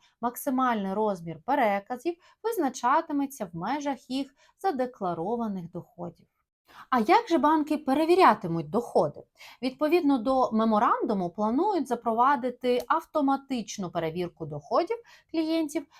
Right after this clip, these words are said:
на основі бази державних органів та обміну даними між банками,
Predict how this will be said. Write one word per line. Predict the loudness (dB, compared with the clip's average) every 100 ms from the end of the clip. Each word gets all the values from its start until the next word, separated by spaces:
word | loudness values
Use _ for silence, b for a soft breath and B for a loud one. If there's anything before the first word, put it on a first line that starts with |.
| b
на | -2 2 2
основі | 2 -4 -6 -8 -4 -4 -4 -6
бази | -4 0 0 -2 -6
державних | -8 -2 -2 -2 -10 _
органів | 2 2 2 -4 -8
та | -20 _ -4 -4 -6 _ -2
обміну | 0 -2 -4 -6
даними | -2 -2 -2 -2 0 0
між | 0 -2 -4 -8
банками, | -8 -8 -6 -6